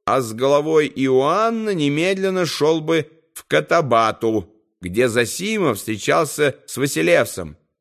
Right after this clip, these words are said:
Он будет ждать пополудни, да без опозданий. Дорогу я де знаю, и чтоб без фокусов.'»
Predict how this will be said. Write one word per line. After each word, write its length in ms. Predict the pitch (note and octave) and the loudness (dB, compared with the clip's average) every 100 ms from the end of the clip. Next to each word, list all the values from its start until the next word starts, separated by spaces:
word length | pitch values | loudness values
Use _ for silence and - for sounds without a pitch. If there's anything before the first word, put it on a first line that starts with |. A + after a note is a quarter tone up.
| _ _ | _ _
Он 360 | D3+ F3 D#3+ B2 | 4 4 4 0
будет 280 | D3+ C#3 A#2 | -4 -4 -4
ждать 720 | A2+ A2+ E3+ G3+ D3 - - - | -6 0 2 2 0 -6 -20 -6
пополудни, 840 | A#2+ C#3 D#3+ F3+ G3+ E3 B2+ G#2+ | -2 2 4 4 2 0 0 -2
да 120 | E2+ | 0
без 200 | B2+ E3 | 0 2
опозданий. 960 | E3+ F#3+ E3 A2 B2 A2+ G#2+ G#2 F#2 _ _ | 2 2 -2 0 0 0 -2 -6 -8 _ _
Дорогу 540 | D#2 G#2+ C3 F#3+ F#3+ D3+ | -4 0 4 4 4 0
я 240 | A#2 C#3 | 2 2
де 200 | B2+ D3 | 2 -2
знаю, 540 | A#2+ A#2+ A2+ G#2 G2 - _ - | 0 0 0 0 -2 -6 _ -6
и 140 | A#2 | -4
чтоб 280 | G#2+ C#3+ C#3 | 0 0 0
без 280 | F#2+ D3+ - | -2 -2 0
фокусов.'» 760 | B2 C#3 G#2+ A#2+ G#2 G#2+ - | 2 2 2 -4 -2 -4 -4